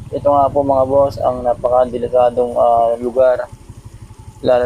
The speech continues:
na kapag magkaroon ng emergency sa gabi. Ah, wala pong, ah, tulay po dito, ah, wala pong hanging bridge. Tanging yung, ah,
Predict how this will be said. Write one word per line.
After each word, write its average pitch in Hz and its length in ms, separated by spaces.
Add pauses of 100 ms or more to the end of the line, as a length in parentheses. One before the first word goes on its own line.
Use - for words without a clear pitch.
na 131 160
kapag 120 320
magkaroon 120 560
ng 117 160
emergency 120 720
sa 123 80
gabi. 123 480 (1120)
Ah, 123 400
wala 127 320
pong, 127 240
ah, 120 640 (640)
tulay 135 240
po 131 240
dito, 131 480
ah, 117 480
wala 120 400
pong 123 320
hanging 135 320
bridge. 131 480 (320)
Tanging 131 400
yung, 123 160
ah, 123 320